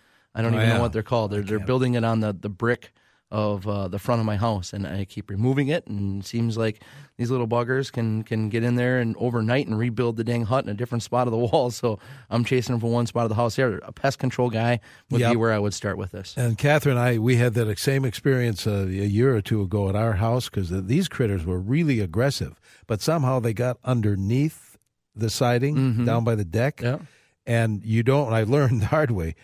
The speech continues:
Speaker 2: you don't wanna seal that up. Uh, you wanna call somebody with, like, a s-, a,
Speaker 1: They,
Speaker 2: like you suggested, a,
Speaker 1: they
Speaker 2: a
Speaker 1: ended up
Speaker 2: pest
Speaker 1: coming inside the
Speaker 2: control,
Speaker 1: house after
Speaker 2: and
Speaker 1: you
Speaker 2: it's
Speaker 1: sealed
Speaker 2: a
Speaker 1: it, didn't
Speaker 2: sp-,
Speaker 1: they?
Speaker 2: they did.
Speaker 1: Yeah.
Speaker 2: And you, they, they, they spray, it's kinda like a powder spray.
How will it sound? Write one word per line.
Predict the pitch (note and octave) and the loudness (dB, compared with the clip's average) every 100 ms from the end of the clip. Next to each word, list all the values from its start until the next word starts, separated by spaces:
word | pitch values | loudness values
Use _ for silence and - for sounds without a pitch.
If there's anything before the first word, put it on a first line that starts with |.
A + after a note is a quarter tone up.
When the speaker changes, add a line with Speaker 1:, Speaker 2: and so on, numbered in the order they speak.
| _ | _
Speaker 2:
you | G#2+ | 0
don't | C3+ | 2
wanna | D3+ D#3+ | 4 2
seal | D3 - D#3+ C#3+ | 0 0 2 2
that | B2+ A#2 | 2 2
up. | B2 F2 _ _ _ _ _ _ - | 0 -2 _ _ _ _ _ _ -4
Uh, | G2 | -2
you | F#2+ A2+ | 2 2
wanna | C3+ B2+ | 2 0
call | - C#3 B2+ | 2 2 2
somebody | - C3 A#2 | 0 0 0
with, | G#2+ G#2+ - - | 0 -2 -4 -6
like, | A2 G2 | -4 -2
a | G#2 | -2
s-, | F#2 - - | -4 -10 -6
a, | |
Speaker 1:
They, | A#2 - | -6 -2
Speaker 2:
like | C#3+ A#2+ | 0 2
you | G3 | 0
suggested, | E3 D#3 G3 D3+ E2+ | 0 0 0 0 -2
a, | - | 0
Speaker 1:
they | C3 | 2
Speaker 2:
a | |
Speaker 1:
ended | C3 | 2
up | C3+ | 2
Speaker 2:
pest | E3 | 2
Speaker 1:
coming | B2+ | 2
inside | A#2 | 2
the | A#2+ A#2+ | 4 4
Speaker 2:
control, | |
Speaker 1:
house | B2+ C3 B2+ | 4 2 0
after | A2+ C3 | 0 2
Speaker 2:
and | |
Speaker 1:
you | C3 | 2
Speaker 2:
it's | A#2+ | 2
Speaker 1:
sealed | A#2+ | 0
Speaker 2:
a | |
Speaker 1:
it, | G#2+ | 0
didn't | A#2 | -2
Speaker 2:
sp-, | |
Speaker 1:
they? | A2 | 0
Speaker 2:
they | A2+ | 2
did. | G#2+ F3+ C#3+ - | 4 2 0 -6
Speaker 1:
Yeah. | A2 | -2
Speaker 2:
And | A#2 | 0
you, | A2+ | 2
they, | G2+ G#2 | 0 -2
they, | G2 A#2+ | 0 0
they | G#2+ - - A2+ | 0 -6 0 0
spray, | G#2 - D#3+ E3 C#3 - - | 0 2 2 2 0 -4 -20
it's | - | -2
kinda | D#3 E3 | 0 2
like | D#3 B2 | 2 0
a | |
powder | A2 - D#3+ E3+ D3 F2+ | -4 2 4 4 2 -2
spray. | - G#2+ D2+ - | -4 -4 -4 -6